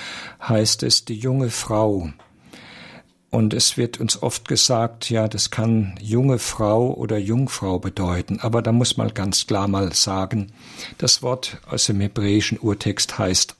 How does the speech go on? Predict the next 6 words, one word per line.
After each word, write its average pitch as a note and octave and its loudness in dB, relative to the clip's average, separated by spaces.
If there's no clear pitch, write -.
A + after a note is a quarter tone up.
Alma. F2+ 0
Und E3+ 0
Alma A#2+ 2
ist - -2
die G#2+ 2
geschlechtsreife, A2+ 0